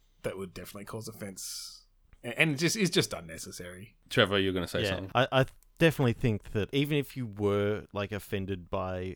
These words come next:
Speaker 3: one scene, it doesn't stick around for a long time.
Speaker 2: Mm-hmm.
Speaker 3: Like, there's a couple of scenes in there that you go, "Oh my God, that's kind of offensive," and then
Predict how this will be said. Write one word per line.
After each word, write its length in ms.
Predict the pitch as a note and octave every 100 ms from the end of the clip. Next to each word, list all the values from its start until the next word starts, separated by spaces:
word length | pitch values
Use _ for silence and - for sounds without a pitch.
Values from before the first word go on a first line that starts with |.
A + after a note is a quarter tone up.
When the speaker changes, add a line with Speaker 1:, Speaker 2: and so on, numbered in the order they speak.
| -
Speaker 3:
one 320 | F#2+ G2+ G2
scene, 500 | - G2+ G2 A#2+ D3 - - - - _ _ _ -
it 220 | A2+ -
doesn't 400 | B2 B2 C3+ - -
stick 300 | - C3+ G#2+
around 360 | G2 F#2+ F#2
for 200 | F2 G2+
a 60 | F#2
long 360 | F#2 F#2 F2+ F2+
time. 440 | F#2 F2+ E2+ F#2
Speaker 2:
Mm-hmm. 100 | -
Speaker 3:
Like, 280 | F2+ F2 - - - - - _ _ _ _
there's 180 | A#2+ A2+
a 80 | A#2
couple 260 | C#3 -
of 60 | G2+
scenes 260 | A2 G2+ G2
in 120 | G2
there 160 | G2
that 160 | G2 G2+
you 100 | G2+
go, 260 | G2 F#2+ F#2+
"Oh 160 | A2 G#2+
my 120 | F#2+
God, 360 | F#2+ F#2 F2+ F2
that's 320 | G2+ - -
kind 220 | - G#2+
of 80 | F#2+
offensive," 440 | F#2+ G2+ F#2+ F#2+ -
and 240 | G#2+ G2+
then 400 | G2 G2 F#2+ F#2